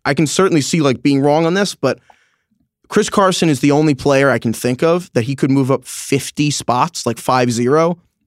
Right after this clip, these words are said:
and I'd still think that that would be a pretty great value.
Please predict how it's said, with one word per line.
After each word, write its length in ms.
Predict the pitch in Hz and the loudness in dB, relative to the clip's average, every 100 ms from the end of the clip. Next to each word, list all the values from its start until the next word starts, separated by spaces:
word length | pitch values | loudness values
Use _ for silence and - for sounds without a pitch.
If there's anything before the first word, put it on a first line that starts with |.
| - | -4
and 160 | 127 123 | 0 0
I'd 100 | 113 | 0
still 200 | - 120 | -2 -2
think 260 | 127 113 | -4 -4
that 100 | - | -4
that 180 | 139 113 | -4 -4
would 140 | 110 | -4
be 240 | 98 107 98 | -4 -4 -6
a 40 | |
pretty 320 | - 113 101 95 _ - | -6 -6 -6 -10 _ -8
great 360 | 120 104 104 - | -6 -4 -6 -4
value. 360 | 120 62 107 | -4 -4 -6